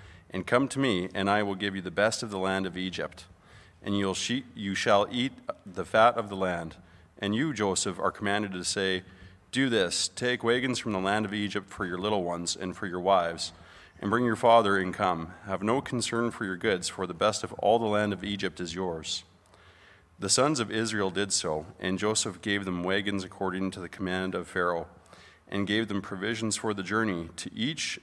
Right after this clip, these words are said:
and all of them he gave a change of clothes, but to Benjamin he gave three hundred shekels of silver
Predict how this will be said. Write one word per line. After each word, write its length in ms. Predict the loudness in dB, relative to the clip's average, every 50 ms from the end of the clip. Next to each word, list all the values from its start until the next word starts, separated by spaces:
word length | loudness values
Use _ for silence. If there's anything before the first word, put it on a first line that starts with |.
| -6
and 200 | -2 -2 -2 0 0
all 300 | 2 4 4 4 4 2
of 100 | 0 0
them 200 | -2 -2 -2 -4
he 160 | -6 -8 -6
gave 240 | -2 0 0 0 0
a 60 | -2
change 320 | -4 -2 -2 -2 0 -2
of 120 | -2 -6 -6
clothes, 520 | -4 -2 -2 0 -2 -2 -4 -6 -8 -8 -6 0
but 220 | 2 2 2 2
to 60 | -2 0
Benjamin 600 | 2 2 2 2 2 0 0 -2 -2 -4 -6 -8 -12 -16 -18 -18 -18 -18 -12 -6
he 140 | -6 0
gave 280 | 4 4 6 6 4 2
three 260 | 0 0 2 2 4
hundred 340 | 4 2 2 2 0 -2 2
shekels 400 | 4 6 6 6 4 0 -2 -2
of 120 | 0 0
silver 440 | 2 4 4 4 4 4 0 -4 -6